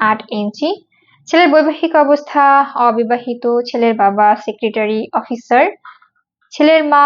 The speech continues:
হাউসওয়াইফ, ছেলের ভাই বোন এক ভাই এক বোন, ছেলের বর্তমান ঠিকানা চায়না, ছেলের হোম ডিস্ট্রিক্ট ব্রাহ্মণবাড়িয়া, ছেলের পছন্দ যে কোনো প্রফেশনের একজন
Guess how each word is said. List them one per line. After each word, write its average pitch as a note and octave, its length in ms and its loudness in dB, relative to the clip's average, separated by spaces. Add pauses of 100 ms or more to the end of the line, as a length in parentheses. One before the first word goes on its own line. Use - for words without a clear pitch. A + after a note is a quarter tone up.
(220)
হাউসওয়াইফ, A#3+ 520 -2 (200)
ছেলের B3 280 0
ভাই A#3 260 0
বোন A#3 240 2 (140)
এক C#4+ 140 -2 (140)
ভাই C4+ 260 2 (180)
এক G3 140 -4 (120)
বোন, A#3 180 -2 (460)
ছেলের D4+ 220 2
বর্তমান F4 480 0 (160)
ঠিকানা C4+ 460 0 (680)
চায়না, G3+ 400 -2 (200)
ছেলের C#4 260 2
হোম C4+ 240 0
ডিস্ট্রিক্ট C4+ 500 -2
ব্রাহ্মণবাড়িয়া, G3+ 720 0 (480)
ছেলের E4 320 0
পছন্দ D4+ 420 0 (200)
যে A#3+ 100 2
কোনো A#3 320 -4
প্রফেশনের A#3+ 680 -4
একজন C4+ 380 2